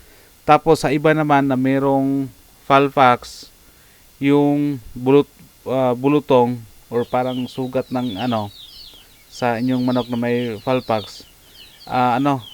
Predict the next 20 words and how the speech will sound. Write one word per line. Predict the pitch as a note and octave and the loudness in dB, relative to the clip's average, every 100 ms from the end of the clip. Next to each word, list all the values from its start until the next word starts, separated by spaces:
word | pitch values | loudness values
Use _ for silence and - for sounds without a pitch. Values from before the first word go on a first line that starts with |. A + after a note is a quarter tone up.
| - | -8
ah, | A#2+ A#2+ | -6 -4
paliguan | B2+ B2 A#2+ C3+ C3+ | -4 -4 -2 -2 -4
nyo | B2 | -4
po | C3+ | -4
ng, | B2+ B2 A#2 | -4 -4 -4
ah, | A#2+ A#2+ A#2 G#2+ | -4 -4 -4 -6
asin | A2+ D3+ C3+ G#2+ - - - | -4 -2 -2 -4 -14 -18 -10
at, | A2+ - - - - | -10 -10 -18 -10 -4
ah, | A#2+ A#2 A2+ | -2 -2 -2
tubig | C#3 B2 C3 A#2 - - - - - _ - | -2 2 0 0 -10 -20 -20 -20 -20 _ -18
para | - A#2 A#2 | -8 -2 -2
matuyo | A#2 A#2+ B2 C3+ | -2 -4 -2 -2
yung | C3 B2+ A#2+ | 0 -2 -4
kanyang, | A#2+ B2 B2 A#2+ A#2+ | -6 -6 -4 -6 -6
ah, | A#2 A2+ | -6 -6
sugat. | - B2+ C3 B2 - - - - - - | -6 -4 -2 -4 -8 -20 -20 -20 -20 -20
Kung | - A2+ | -16 -12
sa | - | -10
Bisaya, | A#2+ A2 B2+ B2+ B2 G2 | -10 -4 0 0 0 -4
kulugo. | B2+ A#2 A2 C3 | -6 -6 -2 -2